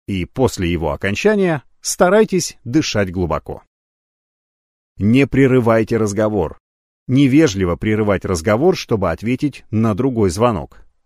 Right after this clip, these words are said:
Когда ждете срочного звонка, никому больше не звоните сами. Если в это время позвонили вам, скажите, что перезвоните позже.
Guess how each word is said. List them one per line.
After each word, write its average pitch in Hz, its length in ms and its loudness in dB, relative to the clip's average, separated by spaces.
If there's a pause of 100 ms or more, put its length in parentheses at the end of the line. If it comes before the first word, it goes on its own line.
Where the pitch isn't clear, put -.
(200)
Когда 107 340 0
ждете 95 300 -2
срочного 98 540 -4
звонка, 98 500 0
никому 101 580 0
больше 139 420 0
не 135 120 0
звоните 107 480 -2
сами. 92 400 -4 (680)
Если 113 420 -2
в 104 80 2
это 101 200 0
время 95 300 0
позвонили 87 560 -2
вам, 165 320 0 (120)
скажите, 147 540 0
что - 260 -2
перезвоните 123 640 -2
позже. 69 420 -8